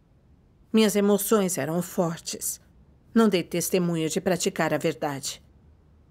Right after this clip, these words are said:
A fim de proteger a irmã Lee e impedir que ela me chamasse de ingrata,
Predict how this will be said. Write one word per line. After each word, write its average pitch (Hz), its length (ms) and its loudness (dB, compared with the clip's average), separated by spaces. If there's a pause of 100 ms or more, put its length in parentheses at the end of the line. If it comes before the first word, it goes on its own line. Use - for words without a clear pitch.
(280)
A 208 100 2
fim 214 160 2
de 185 120 2
proteger 190 580 2
a 147 120 0
irmã 165 300 0
Lee 165 340 -2
e 202 140 4
impedir 196 460 2
que 170 80 0
ela 156 180 2
me 180 140 0
chamasse 185 540 0
de 139 120 -4
ingrata, 165 640 -2